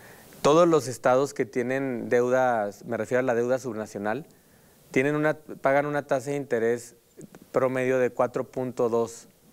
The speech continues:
intereses, eh, por ciento de interés anual. Coahuila paga el seis punto siete. Y además, Chuchuy, eh, el plazo más largo. Entonces yo sí veo elementos suficientes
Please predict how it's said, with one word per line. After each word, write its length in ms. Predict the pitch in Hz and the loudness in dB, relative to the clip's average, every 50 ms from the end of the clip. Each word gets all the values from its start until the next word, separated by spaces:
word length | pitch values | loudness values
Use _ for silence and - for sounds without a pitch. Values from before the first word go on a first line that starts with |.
| _ _ _ _ | _ _ _ _
intereses, 760 | - 127 120 107 - 107 107 107 104 - 104 95 92 - - - - - | -8 -6 -4 0 0 0 2 0 -2 -2 -6 -8 -8 -10 -16 -20 -12 -6
eh, 120 | - 107 104 | -6 -6 -4
por 180 | - - 110 | -2 -4 -4
ciento 240 | 107 120 113 117 131 | -2 -2 -4 -2 -2
de 40 | 127 | -2
interés 300 | 117 113 110 107 110 113 | -2 -2 -4 -4 -2 -2
anual. 340 | 110 107 110 117 117 107 - - - - - _ _ _ _ - | -2 -2 -2 -2 -4 -4 -8 -14 -20 -20 -20 _ _ _ _ -4
Coahuila 420 | - 110 113 123 123 135 135 - | -2 -2 0 0 0 0 0 0
paga 180 | - 127 123 131 | 0 0 0 0
el 80 | 127 | -2
seis 220 | - 127 123 120 - | -4 -6 -10 -8 -8
punto 320 | - 127 120 113 123 113 | -8 -10 -8 -6 -6 -6
siete. 400 | - - 110 104 - - - - _ - - - - - - - - - | -4 -4 -6 -6 -8 -10 -20 -20 _ -20 -20 -20 -20 -20 -16 -10 -4 0
Y 80 | 139 147 | 2 2
además, 560 | 139 131 131 131 131 131 139 165 190 - - | 2 2 2 0 0 -2 -2 -2 -4 -6 -10
Chuchuy, 400 | - 151 135 - - 165 190 220 - - - - - - - - - - - - - - - - - | -10 -10 -8 -6 -4 -6 -6 -6 -8 -16 -20 -20 -20 -20 -20 -20 -20 -20 -20 -20 -20 -18 -14 -8 -2
eh, 360 | 120 120 120 123 123 120 - - - - - - - | 0 2 4 4 2 0 -2 -6 -18 -20 -20 -12 -6
el 120 | 139 120 113 | -6 -6 -4
plazo 320 | - 127 123 120 - 139 | 0 0 0 0 0 -2
más 180 | 131 123 120 120 | -4 -2 -2 0
largo. 400 | 113 113 110 110 98 90 87 - - - _ - - - - - - - - - - - - - | 0 0 0 0 -4 -6 -10 -12 -16 -20 _ -20 -20 -20 -20 -20 -20 -20 -20 -20 -20 -20 -10 -6
Entonces 460 | - 117 104 - 123 127 117 139 139 123 | -6 -4 0 0 0 0 0 0 0 2
yo 160 | 123 131 131 | 2 0 0
sí 180 | 127 - 135 | 0 -2 0
veo 440 | 131 127 120 117 117 113 113 117 - - _ - | 2 2 2 4 2 2 0 -2 -6 -16 _ -6
elementos 600 | 123 117 113 113 117 120 127 127 127 - 117 110 | -4 -2 -2 -2 -2 -4 -4 -4 -6 -8 -8 -6
suficientes 920 | - 147 143 135 - 131 113 - 123 117 117 110 - - 135 151 - - | -4 -6 -4 -4 -4 -6 -4 -4 -4 -4 -4 -4 -6 -8 -8 -8 -8 -12